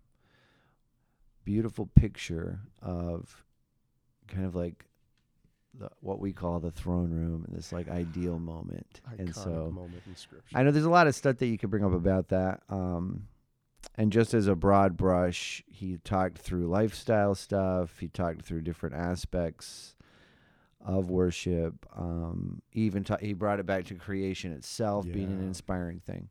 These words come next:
Speaker 2: Yeah.
Speaker 1: I think for me, one of the big things that comes up when we talk about worship is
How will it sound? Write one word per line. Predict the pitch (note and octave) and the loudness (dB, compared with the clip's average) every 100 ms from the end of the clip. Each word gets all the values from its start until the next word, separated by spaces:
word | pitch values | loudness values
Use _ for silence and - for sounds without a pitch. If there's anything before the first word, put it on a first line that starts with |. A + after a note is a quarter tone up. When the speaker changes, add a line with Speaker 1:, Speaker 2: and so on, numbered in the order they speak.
| _ | _
Speaker 2:
Yeah. | A#2+ G2 F#2 F2+ _ _ _ _ - | -18 -16 -18 -20 _ _ _ _ -4
Speaker 1:
I | |
think | D3+ F#3 | -2 -2
for | A3 | -2
me, | D3+ A#2+ G#2 A#2 A2 - - - - - _ - | 0 0 -2 -4 -8 -16 -20 -20 -20 -20 _ -14
one | A2+ B2 | -10 -8
of | |
the | D#3+ | -8
big | A#2+ A#2+ G#2 | -4 -6 -4
things | A2 G2+ | -6 -6
that | G#2+ | -10
comes | - G#2 G#2 | -10 -10 -6
up | F2+ E2+ | -6 -6
when | E2+ | -8
we | F2 | -8
talk | - F2 - | -4 -4 -2
about | G#2 F2 | -4 -2
worship | F2 E2 E2 D#2 | -4 -4 -6 -6
is | F2 | -8